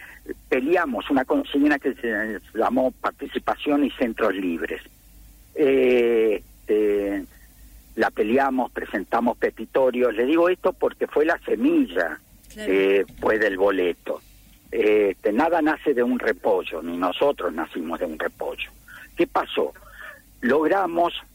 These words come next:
Speaker 1: tres bases de organización en la Ciudad de La Plata de los centros estudiantes. Los colegios dependientes de la universidad, eh, podían identificarse o nos podíamos identificar con instancias de participación política partidaria. Podías decir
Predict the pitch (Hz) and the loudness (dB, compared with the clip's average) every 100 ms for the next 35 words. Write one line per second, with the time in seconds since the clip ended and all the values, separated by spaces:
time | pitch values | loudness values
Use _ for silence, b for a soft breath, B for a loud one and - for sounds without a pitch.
0 | _ - 175 196 - 160 143 - 160 156 | _ -2 2 2 2 -2 -2 -8 -6 -6
1 | - - 113 113 107 110 101 113 - 139 | -6 -4 0 2 2 0 -2 -4 -2 0
2 | 147 147 113 95 123 147 147 - 143 - | 2 0 -2 0 0 2 0 0 -2 -2
3 | 143 110 107 - 107 107 85 - 69 - | -4 -4 -6 -6 -6 -6 -8 -10 -12 -12
4 | - - - - B B B 127 - 160 | -14 -18 -20 -20 B B B -2 0 0
5 | 180 196 147 147 120 131 160 147 139 110 | 2 0 0 0 0 0 0 0 0 0
6 | 110 107 107 104 - 107 98 143 135 - | 0 0 0 -2 -4 -6 -2 -2 -4 -12
7 | - - - _ - 110 110 98 135 117 | -20 -20 -20 _ -2 0 0 -2 0 2
8 | 147 165 180 - 107 104 120 - 110 139 | 4 2 0 -4 -6 -4 -6 -8 -4 -2
9 | 135 139 - 151 143 - B B B 110 | -2 -4 -2 -2 -2 -8 B B B -2
10 | 104 - 113 110 165 160 - 135 123 123 | 0 -2 0 2 2 0 -2 -2 -2 -4
11 | 113 123 143 151 131 - 147 151 120 - | -6 -4 -2 -2 -4 -2 0 0 -2 -2
12 | 135 139 - 151 117 120 - - 113 - | -2 -2 -2 0 0 -2 -4 -6 -8 -10
13 | - - 139 123 117 110 120 120 - 113 | -8 -4 -4 -2 -2 -2 -4 -6 -4 -6
14 | - 92 80 - - - 80 90 - 87 | -6 -6 -6 -8 -12 -10 -6 -4 -2 -4
15 | - 85 | -6 -8